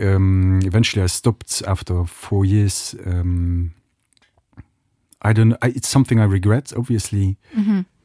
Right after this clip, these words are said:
Speaker 1: Um, but, uh, I picked up, uh, an e-, electric guitar when I was about, I would say, thir-, fourteen,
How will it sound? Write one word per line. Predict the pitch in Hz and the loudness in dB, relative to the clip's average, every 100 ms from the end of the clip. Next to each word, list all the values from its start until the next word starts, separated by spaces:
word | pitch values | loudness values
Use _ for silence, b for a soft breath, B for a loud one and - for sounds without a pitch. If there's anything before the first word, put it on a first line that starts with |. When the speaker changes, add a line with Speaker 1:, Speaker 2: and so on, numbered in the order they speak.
| - | -6
Speaker 1:
Um, | 95 95 92 95 92 92 92 87 | -2 0 2 2 2 2 0 0
but, | 98 - - | -2 -2 0
uh, | 101 98 | 2 2
I | 101 | 0
picked | - 120 | 0 0
up, | 113 - - - | 0 -2 -6 -2
uh, | |
an | 101 101 98 | 0 2 2
e-, | 104 - | 0 2
electric | 107 113 - - | 0 0 -4 -6
guitar | 92 - 104 107 | -6 -2 0 0
when | 117 101 90 | 0 -2 -2
I | |
was | 90 90 | 0 -2
about, | 85 85 82 - - _ - | -2 -2 -4 -6 -18 _ -12
I | - _ _ - - - | -12 _ _ -20 -20 -12
would | 85 - | -10 -8
say, | - 78 80 82 _ _ _ _ _ _ _ _ _ _ _ | -6 -4 -4 -6 _ _ _ _ _ _ _ _ _ _ _
thir-, | - 95 90 | -6 -4 -4
fourteen, | - 95 - 104 98 | -4 -4 -2 -2 -2